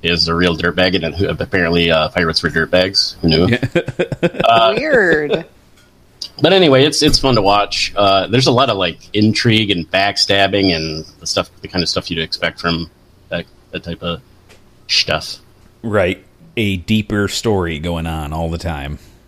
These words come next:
Speaker 1: Oh, yeah. Um, so, yeah, I have a video game recommendation as well.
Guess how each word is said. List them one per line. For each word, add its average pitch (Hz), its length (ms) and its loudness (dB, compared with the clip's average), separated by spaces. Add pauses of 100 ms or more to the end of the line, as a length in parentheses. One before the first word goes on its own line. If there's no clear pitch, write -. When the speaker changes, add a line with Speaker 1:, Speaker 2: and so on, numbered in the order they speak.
(300)
Speaker 1:
Oh, 87 160 2
yeah. 65 280 -4 (760)
Um, 101 760 2
so, 113 800 4 (1040)
yeah, 135 180 4
I 120 60 2
have 156 140 2
a 120 40 -2
video 156 280 2
game 160 240 -2
recommendation 160 600 2
as 110 140 2
well. 147 400 4